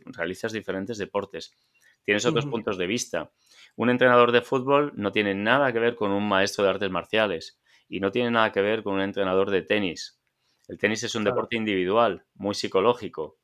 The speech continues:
Speaker 1: El entrenador de fútbol tiene que activar a los jugadores. Algunos los activan hasta golpes. Entonces, eh, es muy diferente todo. Si percibes diferentes ambientes,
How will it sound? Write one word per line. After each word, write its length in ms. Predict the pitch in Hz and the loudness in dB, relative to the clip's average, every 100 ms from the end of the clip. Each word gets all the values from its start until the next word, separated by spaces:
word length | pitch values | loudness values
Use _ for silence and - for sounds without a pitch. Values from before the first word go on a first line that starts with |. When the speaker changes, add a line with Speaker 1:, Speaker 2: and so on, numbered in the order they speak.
| _ | _
Speaker 1:
El 100 | 85 | -12
entrenador 420 | 85 87 90 123 | -6 -2 2 2
de 80 | 131 | 0
fútbol 520 | - 123 117 117 117 - _ | -2 -2 4 2 2 -8 _
tiene 200 | - 98 | -6 -4
que 80 | 98 | -2
activar 420 | 98 - 95 107 123 | -4 -2 2 4 6
a 60 | |
los 140 | 98 - | 2 0
jugadores. 800 | 95 90 120 120 87 - - _ - | 0 4 4 4 2 -4 -16 _ -10
Algunos 380 | 87 98 113 | -4 -2 0
los 240 | 113 98 - | 0 -2 -4
activan 440 | 95 - 123 131 | -6 0 0 2
hasta 200 | 110 - | -2 -2
golpes. 640 | 92 123 110 82 - - _ _ _ _ | 4 4 4 -6 -14 -18 _ _ _ _
Entonces, 640 | 85 - 98 - 107 - - - - _ | -4 -2 0 2 2 0 -8 -18 -18 _
eh, 360 | - 90 85 - | 0 2 2 0
es 180 | 104 - | -4 0
muy 200 | 113 139 | 0 0
diferente 460 | 98 95 90 90 | -2 -2 -2 -4
todo. 320 | 85 104 87 - _ | 0 0 0 -4 _
Si 260 | - - 110 | -4 -2 2
percibes 560 | 107 104 - 139 165 | 2 0 0 2 2
diferentes 540 | 143 - 123 127 123 120 | -2 0 0 0 -2 -2
ambientes, 720 | 117 139 139 147 151 - | -2 -2 -2 -2 -4 -8